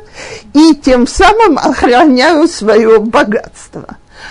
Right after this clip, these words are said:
Но на самом деле это почти одна из немногих мицвот, где Всевышний говорит, э, значит,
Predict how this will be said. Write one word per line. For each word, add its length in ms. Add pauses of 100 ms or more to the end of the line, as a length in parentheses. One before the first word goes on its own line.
(140)
Но 180
на 180
самом 540
деле 360
это 200
почти 1040 (1600)
одна 640
из 240
немногих 760
мицвот, 640
где 280
Всевышний 720
говорит, 880 (560)
э, 260
значит, 600